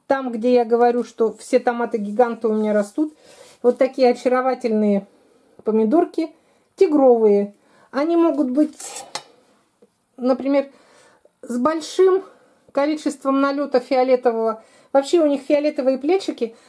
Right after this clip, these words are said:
но так же, как и у Great White, на улице больше налёт фиолетовый, а в теплице, там, где немножко у нас поменьше света,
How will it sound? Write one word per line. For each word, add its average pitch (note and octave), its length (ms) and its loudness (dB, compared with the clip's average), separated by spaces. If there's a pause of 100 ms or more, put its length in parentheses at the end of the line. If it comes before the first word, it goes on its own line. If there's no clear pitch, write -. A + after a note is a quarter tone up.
(140)
но C4+ 100 0
так D#4 220 -4
же, C#4+ 120 -4
как C#4 340 -4
и C4+ 160 -2
у C#4 360 0
Great C4+ 340 -2
White, D#4 420 -2 (260)
на C#4 180 0
улице A3 600 -2 (500)
больше A3 500 0
налёт E4 320 -2
фиолетовый, D#4+ 720 0 (360)
а B3+ 100 -2
в B3+ 120 -16
теплице, D4+ 540 0
там, B3+ 300 -2
где B3 100 -2
немножко B3+ 500 0
у A#3+ 60 2
нас A#3+ 380 -4 (520)
поменьше E4+ 460 -4
света, G#3 480 -4